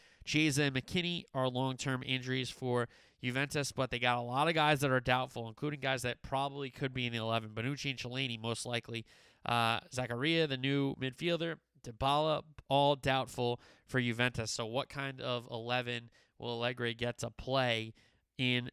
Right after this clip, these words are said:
the return leg against Villarreal? Villarreal could get both Morenos back, even though they're both doubtful.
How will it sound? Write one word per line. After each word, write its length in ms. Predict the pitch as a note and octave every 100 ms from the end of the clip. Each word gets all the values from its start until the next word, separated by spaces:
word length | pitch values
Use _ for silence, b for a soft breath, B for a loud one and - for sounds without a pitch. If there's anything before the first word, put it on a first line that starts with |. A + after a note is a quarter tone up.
| A#2
the 200 | A#2 A2+
return 580 | A2 - C3+ C3 B2
leg 420 | A#2 A2+ A2 G#2+ A#2
against 480 | A2 A#2 A#2 A2+ - -
Villarreal? 560 | A#2 A2+ G#2+ A2 A2 A2+
Villarreal 460 | B2 B2+ B2+ A#2+
could 260 | - A3 G#3
get 200 | G#3+ C#3+
both 240 | E3 E3
Morenos 500 | C#3+ C3 E3 C#3 B2
back, 260 | B2+ A#2+ A#2
even 200 | C#3 C#3+
though 80 | C#3
they're 100 | C3
both 240 | C3 B2+
doubtful. 460 | C3 B2 A#2 A#2+